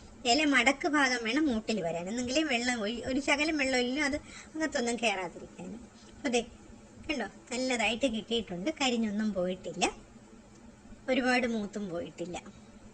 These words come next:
ഒന്ന് പൊട്ടിച്ചൂടെ കാണിക്കാം. നല്ല സ്വാദുള്ള നല്ല ഇലയപ്പം, പലഹാരമായിട്ട്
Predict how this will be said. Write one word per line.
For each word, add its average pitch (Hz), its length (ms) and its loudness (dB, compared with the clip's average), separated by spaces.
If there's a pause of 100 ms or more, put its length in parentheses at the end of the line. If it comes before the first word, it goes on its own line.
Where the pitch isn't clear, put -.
(1500)
ഒന്ന് 254 220 -4
പൊട്ടിച്ചൂടെ 254 560 2
കാണിക്കാം. 175 420 0 (1200)
നല്ല 254 160 0 (120)
സ്വാദുള്ള 214 480 0 (500)
നല്ല 254 220 4 (180)
ഇലയപ്പം, 160 400 -12 (1200)
പലഹാരമായിട്ട് 240 720 2